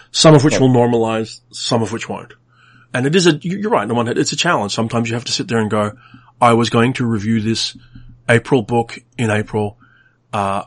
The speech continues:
Speaker 1: I now have missed the window," or I now have to consider, "Am I gonna hold this review for the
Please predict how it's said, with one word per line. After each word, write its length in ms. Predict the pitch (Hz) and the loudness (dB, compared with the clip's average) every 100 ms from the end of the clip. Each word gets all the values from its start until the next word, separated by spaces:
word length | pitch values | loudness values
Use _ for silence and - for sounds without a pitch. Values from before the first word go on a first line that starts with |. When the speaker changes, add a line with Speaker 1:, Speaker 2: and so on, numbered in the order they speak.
| - | -6
Speaker 1:
I 140 | 117 | -4
now 180 | 110 107 | 0 0
have 160 | 104 120 | -2 -4
missed 160 | 113 | -8
the 60 | - | -8
window," 480 | 110 110 110 107 107 | -6 -6 -6 -6 -6
or 320 | 107 101 101 | -6 -6 -4
I 120 | 101 | -4
now 180 | 104 101 | -4 -6
have 140 | 104 | -8
to 200 | - 104 - _ - | -10 -12 -12 _ -10
consider, 360 | 120 123 120 | -6 -4 -4
"Am 120 | 113 | -4
I 60 | 113 | -4
gonna 180 | 110 107 | -6 -6
hold 280 | 123 123 113 | -4 -4 -4
this 160 | 107 | -8
review 280 | 107 104 110 | -10 -10 -10
for 160 | - 104 | -10 -10
the 180 | 104 | -10